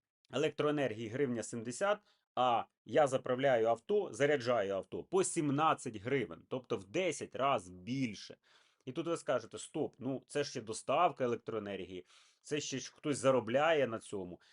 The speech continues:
Добре, давайте з доставкою електроенергії розберемось. А, собівартість виробництва кіловата електричної енергії за допомогою атомних електростанцій складає одну гривню сімдесят копійок. Цей показник враховує подат-,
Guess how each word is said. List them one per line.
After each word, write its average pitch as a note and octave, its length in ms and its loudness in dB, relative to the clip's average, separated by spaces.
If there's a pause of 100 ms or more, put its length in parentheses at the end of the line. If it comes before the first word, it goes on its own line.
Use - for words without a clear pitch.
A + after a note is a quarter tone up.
(180)
Добре, D3+ 420 0
давайте D3 320 0
з D3 40 -8
доставкою C#3+ 480 -2
електроенергії E3 580 -4
розберемось. G2 640 -6 (540)
А, G2 540 0
собівартість E3+ 800 -2
виробництва D#3+ 600 -2
кіловата D#3 600 0
електричної D3+ 640 -4
енергії A#2+ 300 -2
за B2+ 120 -4
допомогою F3+ 480 0
атомних C#3 380 -2
електростанцій E3+ 640 -4
складає C3+ 440 0
одну B2 160 -4
гривню F3 320 -6
сімдесят B2+ 420 -6
копійок. - 340 -18
Цей A#3+ 140 4
показник C3+ 640 -2
враховує C3+ 640 -4
подат-, - 520 -2